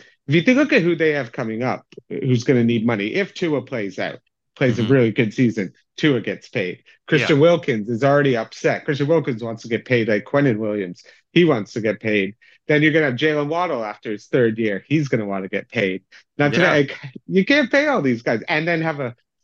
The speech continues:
Speaker 1: fifteen million dollar running back or whatever, twelve, thirteen.
Speaker 2: You'll have
Speaker 1: It's
Speaker 2: a thin
Speaker 1: like,
Speaker 2: and ripped
Speaker 1: that's why
Speaker 2: wallet.
Speaker 1: I think
Speaker 2: I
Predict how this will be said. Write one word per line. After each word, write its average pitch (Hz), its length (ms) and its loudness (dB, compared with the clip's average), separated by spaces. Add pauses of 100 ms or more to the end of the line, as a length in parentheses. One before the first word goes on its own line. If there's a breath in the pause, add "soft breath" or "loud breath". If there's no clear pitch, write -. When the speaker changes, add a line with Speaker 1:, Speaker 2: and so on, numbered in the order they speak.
Speaker 1:
fifteen 139 440 0
million 139 300 2
dollar 123 240 0
running 123 300 -2
back 87 360 -12
or 101 100 -6
whatever, 101 440 0
twelve, 110 340 0 (120)
thirteen. 117 420 -2 (920 soft breath)
Speaker 2:
You'll 139 200 0
have 147 120 2
Speaker 1:
It's 143 160 2
Speaker 2:
a 196 40 4
thin 165 200 4
Speaker 1:
like, 151 100 0
Speaker 2:
and 131 100 -4
ripped 196 180 2
Speaker 1:
that's 240 100 -6
why 247 160 4
Speaker 2:
wallet. 240 120 0
Speaker 1:
I 214 40 0
think 165 100 -12
Speaker 2:
I - 40 -10